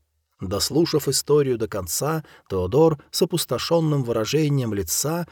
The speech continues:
уставился перед собой. Наслаждаясь этим забавным видом,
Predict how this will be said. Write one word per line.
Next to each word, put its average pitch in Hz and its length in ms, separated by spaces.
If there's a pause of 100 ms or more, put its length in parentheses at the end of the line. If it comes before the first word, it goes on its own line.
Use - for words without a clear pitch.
(160)
уставился 143 760
перед 127 260
собой. 90 640 (480)
Наслаждаясь 147 880
этим 170 340
забавным 139 640
видом, 180 460